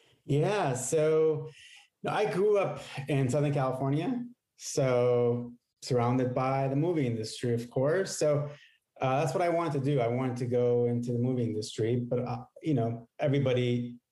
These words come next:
when they're in their teens, wanna go into the movie industry. There's only one thing they wanna do. It's either direct or produce. So that's kind of what I wanted to do. So I did go to film school, and after film school, after a few,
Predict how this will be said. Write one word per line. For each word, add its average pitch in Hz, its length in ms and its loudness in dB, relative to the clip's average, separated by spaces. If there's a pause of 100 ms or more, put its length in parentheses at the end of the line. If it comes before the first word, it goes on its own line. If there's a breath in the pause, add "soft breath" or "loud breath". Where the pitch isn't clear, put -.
(160)
when 117 120 0
they're 113 140 0
in 113 80 0
their 110 100 0
teens, 131 640 0
wanna 117 220 0
go 123 220 0
into 120 120 -2
the 110 80 -2
movie 131 220 2
industry. 107 380 -2
There's 113 120 2
only 120 160 0
one 120 220 2
thing 120 100 0
they 113 80 -2
wanna 107 240 -2
do. 107 100 0
It's 104 120 -4
either 117 240 0
direct 113 500 -2
or 107 60 -2
produce. 107 500 -4 (500 loud breath)
So 151 120 0
that's - 140 -2
kind 294 260 0
of 185 80 0
what 143 400 0
I 135 240 -2
wanted 104 320 -4
to 104 80 -6
do. 110 400 0
So 135 200 0
I 143 160 0
did 139 280 -2
go 156 120 2
to 156 60 0
film 120 260 0
school, 123 520 -2 (640)
and 120 640 0 (340 loud breath)
after 123 240 -2
film 131 300 0
school, 175 880 0
after 135 300 -2
a 123 60 0
few, 143 720 0